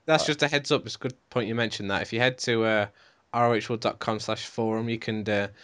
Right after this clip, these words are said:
Speaker 1: share your predictions for all of the matches on the card, and you can earn points, and, uh, there's a running leaderboard kept of all the users, and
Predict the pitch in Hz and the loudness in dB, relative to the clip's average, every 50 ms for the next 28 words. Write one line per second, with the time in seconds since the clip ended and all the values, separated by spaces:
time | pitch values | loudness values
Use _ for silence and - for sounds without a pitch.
0 | - - - _ _ - - 135 131 127 127 - 131 131 135 - - - 135 127 | -20 -20 -20 _ _ 2 4 6 6 6 6 4 2 2 2 2 2 0 0 0
1 | 127 127 123 - - 117 113 104 117 117 113 110 110 113 110 113 113 110 - 113 | 0 -2 -4 -2 0 0 0 2 2 2 0 0 0 0 2 2 0 0 -2 -4
2 | 107 110 104 104 101 - 123 123 120 117 117 117 117 - 107 98 95 - 104 104 | -4 -4 -4 -6 -2 2 4 6 6 6 4 2 0 -4 -8 -10 -8 -8 -8 -6
3 | 110 110 107 104 - - 127 127 135 135 - - - - 113 110 110 107 104 - | -4 -4 -4 -6 -2 0 0 0 0 0 -4 -8 -6 -4 -4 -4 -4 -4 -2 0
4 | 113 113 113 110 107 - - - - - - _ _ - 113 117 110 117 123 120 | 0 2 2 0 -2 -8 -16 -20 -20 -20 -20 _ _ -8 -4 -2 2 2 4 2
5 | 117 110 107 117 113 110 107 110 107 107 - - - 120 113 - - - 110 110 | 2 2 2 2 2 2 2 2 2 2 2 2 0 0 0 0 -4 -6 -4 -4
6 | 107 101 104 101 104 107 107 107 101 110 104 101 - - 101 101 101 98 - | -4 -4 -4 -4 -2 -2 -2 -2 -2 -4 -4 -4 -6 -6 -6 -8 -10 -10 -12